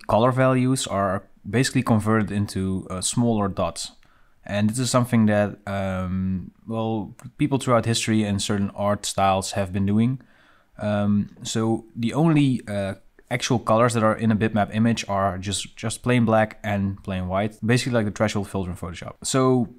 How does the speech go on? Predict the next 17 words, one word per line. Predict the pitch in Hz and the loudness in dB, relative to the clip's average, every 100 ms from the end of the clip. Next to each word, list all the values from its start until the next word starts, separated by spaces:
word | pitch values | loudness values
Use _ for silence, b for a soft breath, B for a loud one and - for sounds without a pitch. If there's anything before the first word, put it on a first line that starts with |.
| - | -6
that | 110 - | 0 2
means | 131 135 135 127 | 4 4 4 2
if | 131 - | -4 0
you | 127 | 2
want | 117 127 | 4 4
to | 120 | 2
add | 117 | -2
color, | - 117 120 120 - | 2 4 6 4 2
uh, | 110 107 | -2 0
you | 107 | 0
should | 104 101 | 0 2
do | 110 | 2
it | 101 | 4
later, | 95 98 95 90 90 - | 0 0 -2 -4 -6 -6
uh, | 95 95 | -6 -4
because, | 95 98 - 95 92 95 - - | -4 -6 -4 -4 -2 -4 -8 -8
uh, | 87 87 87 87 90 | -10 -8 -8 -10 -12